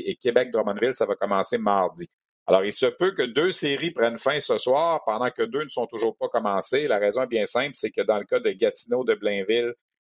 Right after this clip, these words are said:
et de Québec, on a eu des cas de covid. Alors, il a fallu, euh, donner un petit peu plus de temps pour la préparation. Donc, la série va commencer, euh, cette semaine. Ça pourrait se terminer le week-end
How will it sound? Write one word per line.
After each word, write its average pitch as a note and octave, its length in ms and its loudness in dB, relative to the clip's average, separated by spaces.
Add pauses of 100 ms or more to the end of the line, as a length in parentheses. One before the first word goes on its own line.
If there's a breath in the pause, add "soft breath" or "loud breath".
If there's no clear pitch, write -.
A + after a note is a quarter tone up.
(160)
et A2+ 80 2
de A2+ 120 6
Québec, G#2 440 0
on A2 100 -4
a G2+ 60 2
eu A2+ 220 -2
des G2+ 180 -2
cas - 160 -2
de - 120 -16
covid. G#2+ 340 2
Alors, F#2+ 300 2
il F#2+ 40 2
a F#2+ 120 -8
fallu, A#2 460 2
euh, G2 160 2
donner G2+ 240 -2
un A#2+ 60 -2
petit - 120 -10
peu A#2+ 120 -2
plus A2+ 240 0
de G2+ 100 6
temps G#2+ 240 0
pour G2+ 140 2
la F#2+ 100 2
préparation. G2 760 0
Donc, F#2+ 260 0
la G2 80 4
série G2+ 340 -2
va G2 140 2
commencer, F#2 720 0
euh, D#2 300 2 (420)
cette - 300 2
semaine. G2+ 420 0
Ça A2 140 0
pourrait G#2+ 240 2
se - 80 -10
terminer G2+ 520 0
le F#2+ 140 4
week-end G2+ 460 -2